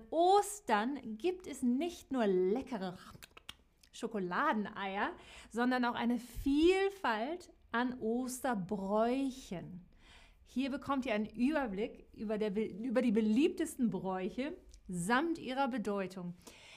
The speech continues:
Ich werde euch fünf Bräuche vorstellen. Hört gut zu, denn am Ende gibt's Fragen dazu.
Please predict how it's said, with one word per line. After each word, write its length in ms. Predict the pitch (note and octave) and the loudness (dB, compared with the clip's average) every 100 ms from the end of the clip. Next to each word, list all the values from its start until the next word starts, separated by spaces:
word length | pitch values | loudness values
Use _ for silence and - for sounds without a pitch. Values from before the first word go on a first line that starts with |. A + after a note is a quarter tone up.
| - | -14
Ich 280 | - - G3+ | -12 -10 -4
werde 500 | A#3 D4 E4+ B3+ - | 2 4 4 0 -4
euch 460 | G3+ G3+ C4+ - - - - - - | -6 -4 -6 -10 -20 -20 -20 -20 -2
fünf 680 | F4+ G4+ A#4+ B4+ - - - | 4 4 4 0 -10 -12 -6
Bräuche 760 | G#3 A3 A3 A#3+ A#3+ A#3+ C4+ | -4 -2 2 4 6 4 -2
vorstellen. 840 | B3+ - G3+ G3 G3+ A#3 A3 C4+ E4 - _ _ _ _ _ _ - _ _ _ - | -4 -2 -2 -2 -4 -2 -2 -2 -6 -12 _ _ _ _ _ _ -16 _ _ _ -12
Hört 280 | F#3+ G3+ - | -8 -6 -2
gut 240 | C#4 C#4 | -2 0
zu, 480 | - G#4+ E4+ F4 F4+ - - - - _ | 6 6 8 4 0 -10 -20 -20 -20 _
denn 300 | G#3 A3+ G#3+ | -2 2 2
am 180 | G#3 G#3 - | 0 -4 -4
Ende 680 | B3 C#4 D4+ D#4 A#3+ G#3 C#4+ D4+ _ | -2 0 2 4 2 2 -2 -8 _
gibt's 320 | - A3 - - - _ - | -10 -8 -8 -14 -16 _ -18
Fragen 760 | - F#3+ G#3 B3 C#4 A#3+ G#3 | -8 -4 0 2 2 2 0
dazu. 640 | F#3+ F3+ - A3 F#3+ F#3 | 0 -2 -6 -6 -4 -4